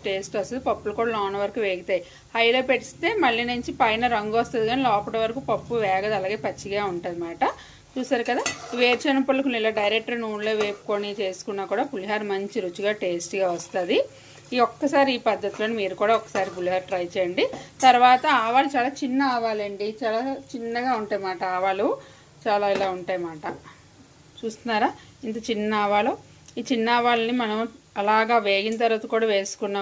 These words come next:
కూడా బేగా వేగిపోతాయి. అందుకని చెప్పేసి ఆవాలు, జీలకర్ర ఇంకా వేయలేదు. ఇవి బాగా వేగిన తర్వాత అప్పుడు ఆవాలు, జీలకర్ర వేయాలి అందులోని. ఇప్పుడు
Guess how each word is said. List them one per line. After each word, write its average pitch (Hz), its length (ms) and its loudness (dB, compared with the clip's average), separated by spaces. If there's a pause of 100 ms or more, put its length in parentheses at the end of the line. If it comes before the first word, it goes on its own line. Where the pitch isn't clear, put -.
కూడా 247 140 2 (120)
బేగా 190 380 2
వేగిపోతాయి. 185 600 0
అందుకని 190 360 -6
చెప్పేసి 202 340 -6 (180)
ఆవాలు, 214 360 0
జీలకర్ర 196 340 -2 (100)
ఇంకా 180 180 -2
వేయలేదు. 185 460 0 (460)
ఇవి 269 120 2 (100)
బాగా 214 300 4
వేగిన 196 340 -4
తర్వాత 190 280 0 (120)
అప్పుడు 262 240 -2 (720)
ఆవాలు, 233 320 4
జీలకర్ర 196 420 0 (100)
వేయాలి 175 340 -2
అందులోని. 160 380 -12 (1600)
ఇప్పుడు 247 160 2